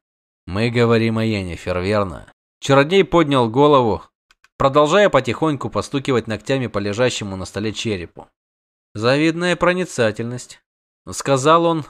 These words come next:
выдержав взгляд ведьмака. «Прими мои поздравления. Да, относительно Йеннифер».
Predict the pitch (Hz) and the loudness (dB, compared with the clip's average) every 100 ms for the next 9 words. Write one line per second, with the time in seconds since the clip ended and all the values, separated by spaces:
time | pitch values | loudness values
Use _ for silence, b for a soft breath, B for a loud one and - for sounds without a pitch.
0 | - 110 143 143 123 135 131 113 101 101 | -10 -2 0 0 -2 -2 -4 -6 -6 -4
1 | 92 98 92 104 - 78 64 _ _ _ | -4 -6 -8 -10 -8 -12 -12 _ _ _
2 | _ _ _ - 147 147 165 175 175 170 | _ _ _ 0 2 2 0 0 0 2
3 | 160 135 160 160 151 110 95 82 _ _ | 0 2 2 4 2 0 -6 -8 _ _
4 | - 110 117 156 117 82 - 104 113 123 | -16 -6 2 2 2 -4 -14 -12 -6 -6
5 | - 131 123 127 127 113 90 - - | -4 -2 -2 -2 -4 -4 -8 -14 -18